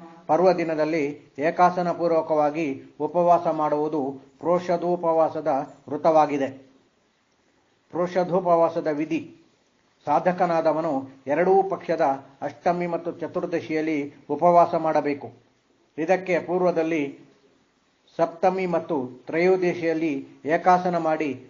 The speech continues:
ಜಿನಾಲಯದಲ್ಲಿ ಅಥವಾ ಗುರುವಿನ ಹತ್ತಿರ ಹೋಗಿ ನಾಲ್ಕು ರೀತಿಯ ಆಹಾರವನ್ನು ತ್ಯಾಗ ಮಾಡಬೇಕು ಹಾಗೂ ಉಳಿದ ದಿನವನ್ನು ಧರ್ಮಧ್ಯಾನ ಪೂರ್ವಕವಾಗಿ ಕಳೆಯಬೇಕು. ಇದೇ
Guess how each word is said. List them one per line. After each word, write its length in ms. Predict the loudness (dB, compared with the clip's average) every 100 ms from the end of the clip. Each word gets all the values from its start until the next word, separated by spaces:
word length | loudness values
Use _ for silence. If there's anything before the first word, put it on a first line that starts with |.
| -14
ಜಿನಾಲಯದಲ್ಲಿ 840 | -6 0 2 4 4 2 -2 -2 -4
ಅಥವಾ 380 | 0 0 2 2 -2 -10 -14
ಗುರುವಿನ 360 | -4 0 0 0
ಹತ್ತಿರ 340 | -2 -4 -2 0
ಹೋಗಿ 360 | 0 -2 -2 -4 -6 -12
ನಾಲ್ಕು 380 | -4 -2 0 0
ರೀತಿಯ 340 | 2 0 2 2 2
ಆಹಾರವನ್ನು 560 | 2 2 2 0 -4
ತ್ಯಾಗ 280 | 0 2 4
ಮಾಡಬೇಕು 520 | 2 2 0 -2 -6 -14 _ _ _ _
ಹಾಗೂ 300 | 4 4 4 0 -2 -10 -6
ಉಳಿದ 300 | 0 2 2 2
ದಿನವನ್ನು 440 | 0 0 -2 -2 -6 -8 -14 -6
ಧರ್ಮಧ್ಯಾನ 600 | -2 0 -2 2 2 2
ಪೂರ್ವಕವಾಗಿ 720 | 0 0 0 2 2 0 -4 -6 -10 -10
ಕಳೆಯಬೇಕು. 580 | 0 2 4 2 -2 -6 -18 _ _ _ _ _
ಇದೇ 180 | 0 2